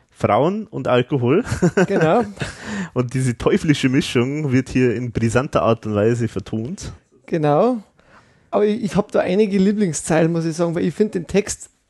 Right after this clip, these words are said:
Speaker 2: wirklich gut.
Speaker 1: <laughs>
Speaker 2: Äh, das Tremens, die Liri.
Speaker 1: Mhm.
Speaker 2: Oder der Lümmel und der Kümmel. Ähm, ich find, auch da ist wieder ho-, hohe Reimkunst, ähm, im Gange, auch wenn's natürlich schon so ein bisschen nach einer Fortsetzung von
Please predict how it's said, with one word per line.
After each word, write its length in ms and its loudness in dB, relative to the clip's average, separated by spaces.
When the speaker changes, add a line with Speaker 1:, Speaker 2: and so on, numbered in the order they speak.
Speaker 2:
wirklich 460 0
gut. 220 4
Speaker 1:
<laughs> 100 -6
Speaker 2:
Äh, 380 0
das 220 -2
Tremens, 640 0
die 100 -2
Liri. 400 2
Speaker 1:
Mhm. 300 -4
Speaker 2:
Oder 300 2
der 300 -4
Lümmel 340 2
und 180 -4
der 80 2
Kümmel. 480 0
Ähm, 480 0
ich 140 0
find, 420 -2
auch 140 2
da 340 2
ist 180 -2
wieder 280 -2
ho-, 320 -2
hohe 260 2
Reimkunst, 680 0
ähm, 600 0
im 200 -6
Gange, 340 2
auch 140 2
wenn's 160 0
natürlich 400 2
schon 160 2
so 100 2
ein 60 -8
bisschen 260 2
nach 160 2
einer 160 0
Fortsetzung 580 -2
von 300 -2